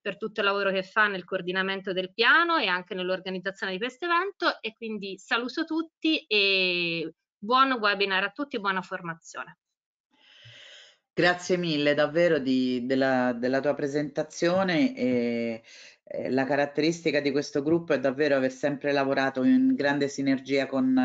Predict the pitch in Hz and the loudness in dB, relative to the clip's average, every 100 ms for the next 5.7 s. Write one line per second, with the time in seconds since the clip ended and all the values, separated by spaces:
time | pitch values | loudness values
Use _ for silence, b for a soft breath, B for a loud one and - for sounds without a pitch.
0 | 127 127 143 135 127 139 131 131 120 123 | 2 0 -4 -8 -6 -2 0 -2 -4 0
1 | 127 135 143 170 160 123 120 113 B B | 0 0 2 2 0 0 -2 -2 B B
2 | B B _ 123 113 135 147 147 135 131 | B B _ -2 2 4 4 2 -2 -4
3 | 123 127 120 135 127 127 127 - 131 131 | -4 -4 -2 -2 -2 -4 -4 -2 0 2
4 | 131 135 139 135 127 127 B B B - | 4 4 6 4 2 0 B B B -2
5 | 123 117 113 113 110 110 107 | 0 0 -2 -4 -6 -8 -10